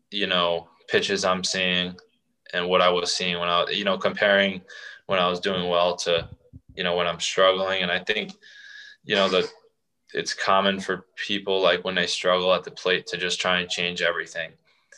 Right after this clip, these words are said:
But it's like, you gotta, it, my, like, the saying I love is, like, "Stick to what got you there." And, you know, like, what, what was it that made you successful?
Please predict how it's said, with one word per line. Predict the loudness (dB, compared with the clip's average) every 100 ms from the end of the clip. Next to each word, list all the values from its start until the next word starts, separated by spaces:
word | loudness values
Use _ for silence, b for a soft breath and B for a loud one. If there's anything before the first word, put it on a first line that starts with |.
| b b _
But | 0 0
it's | 2
like, | 0 0
you | -4 2
gotta, | 4 4 0 -4
it, | -10 -10 _ -6
my, | -2 0 0 -4 -20 _ _ _ _ _ _ -8
like, | -8
the | -8
saying | -2 0 0 0
I | 0
love | 2 2 2
is, | -2
like, | -4
"Stick | -2 -2 -4
to | -2
what | -4 0
got | 0 0
you | -4
there." | -4 -4 -6 _ _ _ _ _ -16
And, | -10
you |
know, | -8 -4
like, | -4 -6 B B B B B B _ _ _
what, | 2 4 4 2
what | 4 6
was | 6 4
it | -2 0
that | 2 0 _
made | -4 -4 -4
you | -6
successful? | -8 -4 -2 0 0 -2 -2 -4